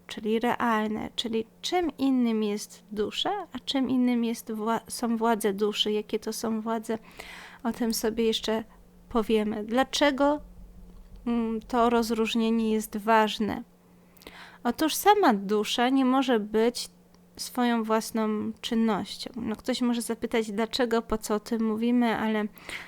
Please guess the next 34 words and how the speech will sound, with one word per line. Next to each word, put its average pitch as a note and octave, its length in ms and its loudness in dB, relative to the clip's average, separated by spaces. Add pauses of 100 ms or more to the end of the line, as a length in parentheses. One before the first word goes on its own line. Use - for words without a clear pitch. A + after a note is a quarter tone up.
(140)
mam A3 160 2
nadzieję, A3+ 420 0
że G#3 260 -2
będzie G#3 360 -2
to A3 140 -6
na G#3+ 180 -2
końcu G#3+ 640 -4
jasne G#3+ 520 -2
albo G#3 260 -2
choć - 280 -8
trochę G#3+ 320 -4
jaśniejsze. A3 760 -2 (580)
Dusza A#3 280 2
nie A#3+ 160 4
może B3 340 4
być F#3 220 -4
swoją A3+ 500 -2
własną G#3+ 540 -2
czynnością, A3+ 720 0
która - 260 -6
jest G#3 160 -4
przypadłościowa, G#3+ 1080 -2 (840)
ani C4+ 360 6
dusza A3+ 360 0
nie G#3+ 180 2
może A#3 340 2
być A3 280 -4
też - 460 0
takim G#3+ 420 -4
pryncypium, A#3+ 760 -2
z - 100 -6
którego A3+ 460 -4
ta G#3+ 180 -4
czynność, G#3+ 760 -4